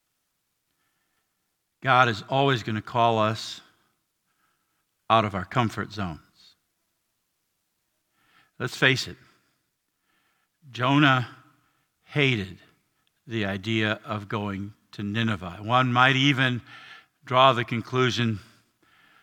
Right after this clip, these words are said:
that he hated the Ninevites. And he didn't want to go there. After all, for him, for Israel,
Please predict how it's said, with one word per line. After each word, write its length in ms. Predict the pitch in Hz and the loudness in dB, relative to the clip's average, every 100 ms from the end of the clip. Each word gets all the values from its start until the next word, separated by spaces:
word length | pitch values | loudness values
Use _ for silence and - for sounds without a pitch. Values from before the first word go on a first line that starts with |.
| _ _ _ | _ _ _
that 180 | 113 110 | -6 -4
he 140 | 110 | -4
hated 500 | 90 120 123 113 107 - - _ _ _ _ _ _ _ _ _ | -4 0 2 2 0 -6 -20 _ _ _ _ _ _ _ _ _
the 100 | 120 | -2
Ninevites. 920 | 117 131 123 98 76 - - - - - _ _ _ _ _ _ _ _ _ _ _ _ _ - | 2 4 4 0 -2 -10 -20 -18 -18 -20 _ _ _ _ _ _ _ _ _ _ _ _ _ -6
And 180 | 110 | -2
he 100 | 110 | 0
didn't 380 | 117 127 131 - - - _ | 4 4 4 0 -8 -20 _
want 440 | 117 117 117 113 - - _ _ _ _ _ _ - | 0 4 4 4 -4 -16 _ _ _ _ _ _ -8
to 120 | 123 | -2
go 300 | 120 135 139 | 2 4 6
there. 180 | 120 101 | 4 4
After 380 | 117 - 135 | 2 2 2
all, 400 | 120 123 143 156 123 - - _ _ _ _ _ _ _ _ _ _ _ | 6 8 8 6 0 -14 -20 _ _ _ _ _ _ _ _ _ _ _
for 160 | - 117 | -10 -4
him, 640 | 113 170 156 160 170 160 - _ _ _ _ _ _ _ _ _ _ | 4 6 6 4 -2 -8 -12 _ _ _ _ _ _ _ _ _ _
for 140 | _ 135 | _ -4
Israel, 720 | 135 190 175 156 127 143 | 2 4 6 6 6 4